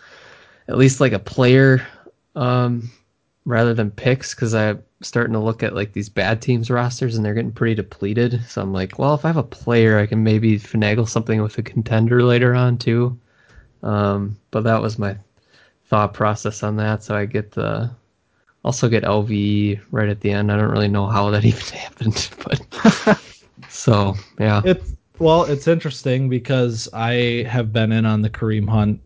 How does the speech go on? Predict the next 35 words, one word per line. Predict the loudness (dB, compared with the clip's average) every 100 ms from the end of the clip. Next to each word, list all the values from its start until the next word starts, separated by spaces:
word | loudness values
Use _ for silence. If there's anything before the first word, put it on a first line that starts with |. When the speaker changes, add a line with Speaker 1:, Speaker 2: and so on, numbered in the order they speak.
| -6
Speaker 2:
conversations | 0 2 2 0 2 2 0 -2 0
over | 0 0
the | 0
last | 0 -2 -2
couple | -2 0 0
weeks, | 0 0 0 -4 -6 -6 -8
obviously | -4 -2 0 -2 -2 -4
trading | -2 0 0 0
him | 0 0
away | 2 4 6 6
and | 6
then | 4 0
kinda | 0 0 0
seeing | 0 2 2
what | 2
his | 2 0
value | 2 4 4
did. | 2 2
I | 2
was | 2 0
like, | -2 -2 -6 _ 0
"I | 2 2
might | 2 4
wanna | 4 6
get | 4 4
back | 2 2 2
in | 0
on | 0 -2
this." | -2 -6 -12 -14 -16 _ _ -4
Speaker 1:
Mm-hmm. | 2
Speaker 2:
And, | 4 6 6 6 4
uh, | 4 4 2 -2 _ _ -20 -20 _
today, | 2 6 6 4 0 -12 _ _ _ _ _ -6
literally | 2 4 4 4 2 2
today, | 0 0 2 2 0